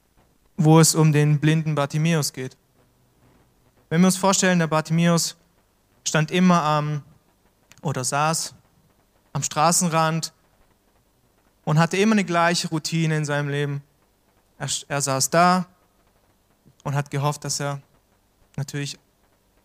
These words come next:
Almosen einsammeln kann und dass er was auch bekommen kann. Und als er hörte, dass Jesus in der Gegend ist, da, da glaube ich, da ging sein Herz auf.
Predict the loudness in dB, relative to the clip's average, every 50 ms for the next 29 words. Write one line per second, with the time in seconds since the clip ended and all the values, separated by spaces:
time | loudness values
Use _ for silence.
0 | _ _ _ _ _ _ -4 -2 -2 -2 -4 -4 -6 -6 -8 -8 -8 -8 -8 -8
1 | -8 -8 -8 -10 -10 -8 -8 -8 -8 -6 -8 -6 -6 -8 -8 -6 -6 -8 -8 -8
2 | -10 -12 -12 -10 -8 -6 -6 -6 -8 -10 -12 -16 -16 -16 -20 _ _ _ _ _
3 | _ _ _ _ _ _ _ _ _ _ _ _ _ _ _ _ _ _ _ _
4 | _ _ _ _ _ _ _ _ _ _ _ _ _ _ _ _ _ _ _ _
5 | _ _ _ _ _ _ _ _ _ _ _ _ _ _ _ _ _ _ _ _
6 | _ _ _ _ _ _ _ -2 2 2 4 4 6 6 8 8 8 8 6 4
7 | 4 2 0 2 0 0 -2 0 0 2 2 2 2 0 0 0 0 0 -2 -2
8 | -2 -2 -2 -2 0 -2 -4 -4 -4 -4 -2 -2 0 -2 -2 -4 -8 _ _ _
9 | _ _ _ _ _ _ _ _ _ _ _ _ _ _ _ _ _ _ _ _
10 | _ _ _ _ _ _ _ _ _ _ _ _ _ _ _ _ -4 -4 -4 _
11 | _ -2 -2 0 2 4 4 4 4 4 2 0 0 0 0 2 4 4 4 4
12 | 2 2 2 2 2 2 2 0 -2 -6 -6 -6 -6 -6 -8 -12